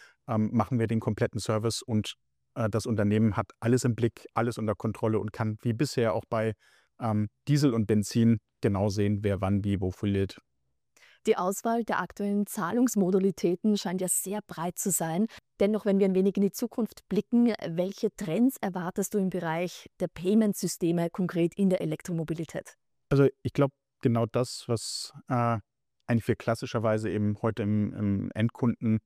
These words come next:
Speaker 1: B two C Markt haben, eben die klassischen Tankstellensysteme, eben mit diesem dynamischen Pricing, mit vielleicht auch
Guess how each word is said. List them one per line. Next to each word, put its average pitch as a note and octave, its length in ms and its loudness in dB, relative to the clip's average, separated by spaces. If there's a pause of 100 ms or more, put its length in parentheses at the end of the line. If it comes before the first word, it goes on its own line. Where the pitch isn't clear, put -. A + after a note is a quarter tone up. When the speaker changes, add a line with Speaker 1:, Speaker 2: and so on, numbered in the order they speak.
(400)
Speaker 1:
B A2+ 120 0
two - 120 -8
C A2+ 180 2
Markt G#2 280 2
haben, C#3+ 420 -4
eben G#2+ 300 2
die G2+ 140 -2
klassischen G#2+ 600 -2 (460)
Tankstellensysteme, C3+ 1000 0 (140)
eben A2 240 2
mit C#3 220 0
diesem C#3 200 -2
dynamischen A2+ 480 0
Pricing, A2 420 -4
mit A2 120 -2
vielleicht - 340 -4
auch - 80 -20